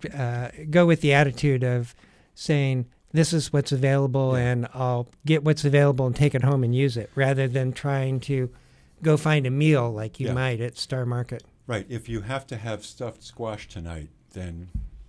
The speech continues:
Speaker 2: you have to go to Star Market or Whole Foods or Costco. But if you wanna have whatever's fresh, then the s-, the farmer's market's a thing. And really, freshness is the key, right? Because when corn's in season, they probably picked it that day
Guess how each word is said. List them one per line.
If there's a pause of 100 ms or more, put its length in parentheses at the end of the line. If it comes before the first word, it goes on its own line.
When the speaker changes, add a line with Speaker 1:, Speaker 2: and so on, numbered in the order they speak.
(180)
Speaker 2:
you
have
to
go
to (200)
Star
Market
or
Whole
Foods
or
Costco.
But (840)
if
you
wanna
have
whatever's
fresh, (460)
then
the
s-, (100)
the
farmer's
market's
a
thing.
And
really,
freshness
is
the
key, (520)
right?
Because (500)
when
corn's
in
season,
they
probably
picked
it
that
day